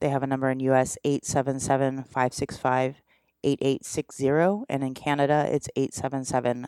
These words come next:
three three zero, six three six six. And of course, there's the National Suicide Prevention Hotline at one eight hundred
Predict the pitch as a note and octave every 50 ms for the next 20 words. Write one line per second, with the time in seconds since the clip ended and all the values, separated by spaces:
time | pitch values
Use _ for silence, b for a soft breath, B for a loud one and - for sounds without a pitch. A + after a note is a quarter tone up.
0 | - - - - E3+ E3+ - - D3+ D3 C#3+ B2 C3 B2 A#2+ A#2 A#2 A#2 A#2+ B2+
1 | _ b b b b b b b b b - - - - E3 - - - - -
2 | - C#3+ C3+ B2+ - - C3 A#2+ - - - - A#2+ F2+ - - - - - -
3 | _ b b b b b b b b b - C#3+ C#3+ - - E3 D3+ D3 - D#3
4 | D3+ C#3 - D3 C#3+ C#3+ C#3+ D3 D3 C3+ - - D3+ C#3 C3+ - - C#3+ B2+ -
5 | - B2+ B2 - - C3+ B2+ A#2+ A#2 - - B2 A#2+ B2+ - - - A#2+ A#2 A#2
6 | A2+ A2+ A2+ b b b b b b _ _ _ _ _ _ - - _ _ _
7 | _ _ _ - - C#3 - - C#3+ D3+ D3 D3+ D#3 C#3+ B2 C3 D3+ D3 D3 D3
8 | C#3 C#3 C#3+ D3